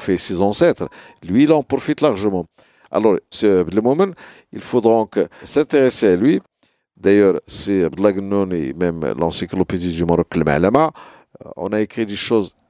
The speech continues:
très intéressantes pour e-, expliquer à la fois le phénomène Abdelmomen, qui est venu de loin, mais qui est le disciple de Bint Omar quand même, et qui a réussi à maintenir, à créer les conditions d'un pouvoir pérenne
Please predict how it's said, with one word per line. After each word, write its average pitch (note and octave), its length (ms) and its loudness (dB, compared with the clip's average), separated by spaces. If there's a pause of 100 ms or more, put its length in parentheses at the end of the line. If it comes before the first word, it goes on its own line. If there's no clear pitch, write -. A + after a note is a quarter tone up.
(300)
très E3+ 240 0
intéressantes C#3 600 -2
pour C#3+ 140 0
e-, B2+ 120 0 (120)
expliquer C3 760 0
à B2+ 140 4
la C#3 100 4
fois G#2+ 280 0 (440)
le - 80 -8
phénomène G#2+ 540 -2
Abdelmomen, A#2 560 0 (520)
qui B2 220 2
est A2+ 40 6
venu A2 280 2
de G2 140 0
loin, F3+ 400 2 (560)
mais - 80 -20
qui G#2+ 200 -8
est - 20 -2
le G#2+ 120 -4
disciple A#2+ 440 -6
de C3 80 -2
Bint C3 180 -4
Omar E3 260 -2
quand D3 120 -2
même, E3 100 -2 (320)
et A#2 80 -6
qui D#3+ 240 0
a D#3 80 4
réussi C3 500 0 (320)
à A#2 140 2
maintenir, B2 560 2 (160)
à - 60 -2
créer G#2 600 2
les G#2 120 -2
conditions B2 460 2
d'un G#2+ 180 2
pouvoir G2 360 2
pérenne A#2+ 440 2